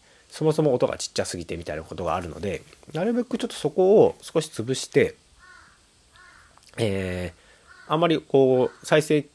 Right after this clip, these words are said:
機器側で音量を上げすぎなくても聞けるようにしたいなということで、えー、コンプレッサーをかまして、えー、録音した感じになります。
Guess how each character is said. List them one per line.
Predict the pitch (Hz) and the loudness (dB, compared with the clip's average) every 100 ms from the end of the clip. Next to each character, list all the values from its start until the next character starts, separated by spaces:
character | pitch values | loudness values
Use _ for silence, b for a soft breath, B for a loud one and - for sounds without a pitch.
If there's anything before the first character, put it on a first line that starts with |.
| _ | _
機 | - | -16
器 | - 131 | -6 6
側 | 139 135 | 8 8
で | 123 | 4
音 | 135 | 2
量 | 135 | 2
を | 110 | 4
上 | 110 | 4
げ | 123 | 0
す | - 135 | -4 -6
ぎ | 143 | -2
な | 156 | -2
く | 156 | -2
て | - | -4
も | 95 - | -4 -8
聞 | - | -4
け | - | -2
る | 107 | 0
よ | 113 | 0
う | 92 | 0
に | 82 | -4
し | |
た | - 104 | -2 -2
い | |
な | 107 135 | -2 -6
と | 127 | -6
い | |
う | 117 | -6
こ | 123 | -6
と | 127 | 2
で、 | 147 120 B B B B | 2 2 B B B B
え | 120 | -2
ー、 | 110 | 0
コ | 101 | -4
ン | |
プ | 95 | -6
レ | |
ッ | 95 | -6
サ | 101 107 | 0 0
ー | |
を | |
か | - | 0
ま | 82 80 | -8 -8
し | - | -2
て、 | 131 - | -2 -2
え | 90 | -10
ー、 | |
録 | 85 - | -10 -10
音 | 78 80 | -10 -10
し | |
た | - 107 - _ _ | -6 -6 -6 _ _
感 | - 78 | -14 -12
じ | 76 98 | -8 -8
に | 131 87 | -8 -10
な | 82 | -14
り | 73 71 - | -14 -18 -16
ま | 73 | -12
す。 | - - | -12 -12